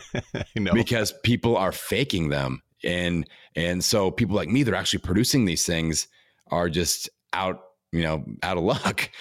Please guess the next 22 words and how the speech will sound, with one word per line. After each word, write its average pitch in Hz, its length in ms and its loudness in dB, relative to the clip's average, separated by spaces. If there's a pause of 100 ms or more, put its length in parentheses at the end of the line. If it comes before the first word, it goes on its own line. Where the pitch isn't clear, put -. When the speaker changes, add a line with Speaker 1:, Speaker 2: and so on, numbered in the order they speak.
(220)
Speaker 2:
So 107 320 2
I 104 160 -2
can't 147 220 2
even 90 440 0
boost 110 360 4
a - 100 2
post 104 440 0
with 95 260 2
pictures 82 500 2
in 80 160 0
it. 76 220 -2 (340)
Uh, 76 320 -2
so, 87 320 2
and 92 220 0
people 117 200 2
have 107 80 2
suggested, 101 420 -2
like, 90 140 -2
little 95 140 2
backdoor 90 460 0
strategies 90 420 0
of 71 120 -8